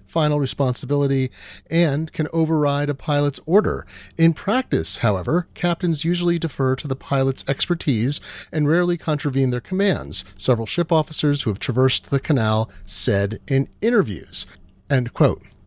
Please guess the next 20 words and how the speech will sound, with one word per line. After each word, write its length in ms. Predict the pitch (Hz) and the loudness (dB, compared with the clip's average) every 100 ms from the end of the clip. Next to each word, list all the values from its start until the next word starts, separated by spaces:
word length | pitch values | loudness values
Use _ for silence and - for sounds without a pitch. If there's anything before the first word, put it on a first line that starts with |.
| - | -2
By 160 | 151 | 0
the 80 | 143 | 0
way, 260 | 131 147 143 | 0 0 -2
if 240 | - 131 | -2 -4
you'd 180 | 110 101 | -4 -2
like 300 | 131 139 - | 2 0 0
to 80 | 117 | -6
see 400 | - 127 113 110 | -2 2 2 0
a 100 | 107 | -2
really 260 | 147 104 | 0 0
interesting 400 | 165 170 143 - | 0 0 0 0
display 480 | 120 113 - 135 131 - | 0 -2 -2 0 0 -2
on 400 | 131 127 120 113 - - | -2 0 0 -2 -6 -8
local 260 | - 123 110 | 2 2 2
pilots, 760 | - - 226 170 - - - - - - | -6 -2 0 0 -4 -4 -4 -6 -16 -12
and 220 | - 220 214 | -2 0 2
you're 120 | 175 | 2
in 60 | |
Astoria, 420 | 156 - 165 147 139 | 0 0 0 2 0
Oregon, 640 | 170 180 160 147 143 143 | 2 2 2 0 -2 -4